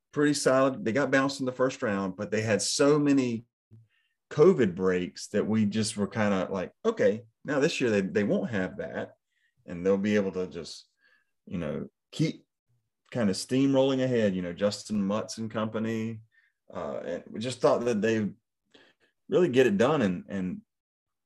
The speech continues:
two and seven in the conference, ten and ten overall. Jeez, it's just been a total disaster. I don't,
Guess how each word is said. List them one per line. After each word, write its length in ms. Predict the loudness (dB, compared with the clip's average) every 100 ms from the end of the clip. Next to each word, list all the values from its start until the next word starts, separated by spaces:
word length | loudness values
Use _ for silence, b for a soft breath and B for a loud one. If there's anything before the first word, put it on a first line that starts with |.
| _ _ _ _ _ _
two 200 | -4 0
and 120 | 2 4
seven 300 | 6 6 6
in 100 | 2
the 80 |
conference, 560 | 2 0 0 -2 -6 -6
ten 240 | -4 0
and 120 | 0 0
ten 180 | 0
overall. 720 | 0 2 2 2 2 0 -4 -10 _ _ _ _ -6
Jeez, 300 | 0 0 -2
it's 180 | -8 -10
just 240 | -10 -6
been 160 | -2 -2
a 180 | -2 -6 _
total 320 | -6 0 0 0
disaster. 640 | -2 -2 0 -2 -4 -2
I 60 | 2
don't, 320 | 4 2 0